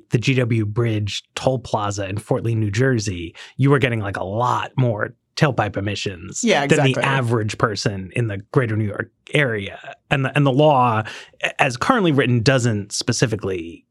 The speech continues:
Speaker 1: like, address those kinds of
Speaker 2: Right.
Speaker 1: concerns, right? And so it's, and it's, like, particularly, like, it's low-income people who typically are gonna end up living in those, in those kind of hotspots.
Speaker 2: Yeah, exactly. And, and it also makes,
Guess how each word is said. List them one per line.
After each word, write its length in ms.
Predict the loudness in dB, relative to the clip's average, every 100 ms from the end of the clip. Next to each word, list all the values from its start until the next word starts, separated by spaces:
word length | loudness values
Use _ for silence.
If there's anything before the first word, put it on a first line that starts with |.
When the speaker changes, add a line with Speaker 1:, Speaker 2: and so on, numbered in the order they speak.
| _ _
Speaker 1:
like, 280 | -6 -6 -6
address 520 | -2 2 2 0 -4
those 200 | -6 -6
kinds 300 | -4 -4 -4
of 300 | -8 -12 -18 _ _ -20 -12 0
Speaker 2:
Right. 300 | 2 2 0
Speaker 1:
concerns, 720 | 0 2 4 4 4 4 4
right? 200 | 4 4
And 180 | 2 4
so 160 | 2
it's, 100 | 4
and 160 | 2 2
it's, 140 | 2
like, 240 | 2 0 2
particularly, 520 | 2 2 2 2 2
like, 260 | 2 0 0
it's 220 | -2 -2
low-income 760 | 2 2 2 0 -2 -2 -8 -10
people 440 | 0 2 2 0 0
who 180 | -2 -4 _ _ _ _ _ _
typically 680 | 0 0 0 0 -2 -4 -8 -10 -14 -4
are 80 | -2
gonna 160 | 0
end 200 | 0 0
up 220 | 0 -4 -10 2
living 400 | 4 6 4 4
in 80 | 2
those, 300 | 0 -4 -2
in 120 | 0
those 140 | 0 -2
kind 180 | -6 -6
of 60 |
hotspots. 600 | -8 -10 -14 -16 -16 -14 0
Speaker 2:
Yeah, 340 | 2 2 0
exactly. 640 | -2 0 0 0 0 0
And, 180 | 0 0
and 180 | 2 2
it 100 | 2
also 280 | 0 2 0
makes, 540 | 2 0 -2 -8 -8